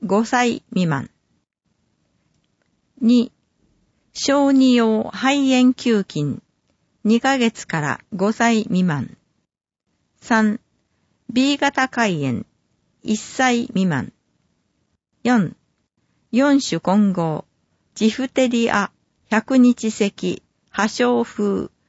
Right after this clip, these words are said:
不活化ポリオ。三ヶ月から七歳六ヶ月未満。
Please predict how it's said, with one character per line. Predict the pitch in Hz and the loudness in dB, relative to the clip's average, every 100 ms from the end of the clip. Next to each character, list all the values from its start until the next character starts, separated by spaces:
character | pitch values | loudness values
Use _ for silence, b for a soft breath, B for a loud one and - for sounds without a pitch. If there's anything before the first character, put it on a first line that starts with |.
| _ - | _ -20
不 | - | -8
活 | - 285 - | -2 -2 -2
化 | - 226 | -4 -4
ポ | - 185 | -2 -2
リ | 151 | -2
オ。 | 135 - _ _ _ _ _ _ _ _ | -6 -10 _ _ _ _ _ _ _ _
三 | - 269 302 | -2 0 0
ヶ | 285 262 | 0 0
月 | 247 220 - | 0 -2 -4
か | - | -4
ら | 147 143 - - | -4 -4 -6 -2
七 | 196 233 277 | 2 2 2
歳 | - 170 - | -2 -4 -4
六 | 165 185 - | -2 -4 -4
ヶ | - 226 | -2 0
月 | 214 220 - 190 | 0 -2 -2 0
未 | 196 | 2
満。 | 196 147 - | 2 0 -6